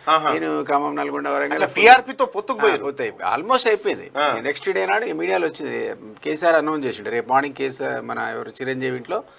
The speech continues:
Speaker 2: మాకు బ్రేక్ఫాస్ట్.
Speaker 1: ఆ.
Speaker 2: మీడియా కూడా చెప్పారు, "పొద్దుగాల ఆడ రండి, అక్కడే అనౌన్స్ చేస్తాం అలయన్స్" అని.
Speaker 1: ఆ.
Speaker 2: నేను ఎందుకు ఆ రోజు సాయంత్రం ఖమ్మం నుంచి వచ్చిన.
Speaker 1: ఆ.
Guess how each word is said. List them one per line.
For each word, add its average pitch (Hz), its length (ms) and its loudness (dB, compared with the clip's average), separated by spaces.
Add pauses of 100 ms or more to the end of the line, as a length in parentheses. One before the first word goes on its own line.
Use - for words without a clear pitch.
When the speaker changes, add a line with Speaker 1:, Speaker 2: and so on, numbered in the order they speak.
(320)
Speaker 2:
మాకు 123 160 -4
బ్రేక్ఫాస్ట్. 123 600 0 (120)
Speaker 1:
ఆ. 120 220 -2 (340)
Speaker 2:
మీడియా 165 300 4
కూడా 170 140 -2
చెప్పారు, - 280 -6
"పొద్దుగాల 131 380 -2
ఆడ 123 100 2
రండి, 120 420 -2
అక్కడే 131 240 -4
అనౌన్స్ 117 280 -6
చేస్తాం 113 260 -8
అలయన్స్" 98 340 -8
అని. 90 100 -16 (200)
Speaker 1:
ఆ. 101 180 -12
Speaker 2:
నేను 202 180 0
ఎందుకు 196 240 2
ఆ 196 100 8
రోజు 175 180 0
సాయంత్రం 160 800 0
ఖమ్మం 151 280 4
నుంచి 151 400 -4
వచ్చిన. 147 320 -4 (160)
Speaker 1:
ఆ. 117 200 -6